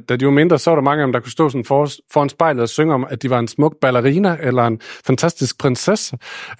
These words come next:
<laughs> Det er ikke det, Maria, hun gør. Hun prøver ikke sådan på at overbevise sig selv om sine egne drømme eller planer.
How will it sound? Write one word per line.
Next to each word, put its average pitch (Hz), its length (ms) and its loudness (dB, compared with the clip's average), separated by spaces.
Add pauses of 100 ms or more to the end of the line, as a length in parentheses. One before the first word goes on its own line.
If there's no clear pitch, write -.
(460)
<laughs> - 960 -20
Det 139 60 4
er 139 40 6
ikke 151 180 0
det, 147 120 4
Maria, 120 340 2
hun 101 180 -6
gør. 87 280 -8 (140)
Hun 113 120 -2
prøver 156 380 2
ikke 135 140 -4
sådan 123 180 -6
på 131 120 -2
at 117 40 4
overbevise 123 400 0
sig 101 100 -10
selv - 160 2
om 95 120 -4
sine 113 300 0
egne 110 240 -2
drømme 104 300 -4
eller 110 120 -4
planer. 101 440 -6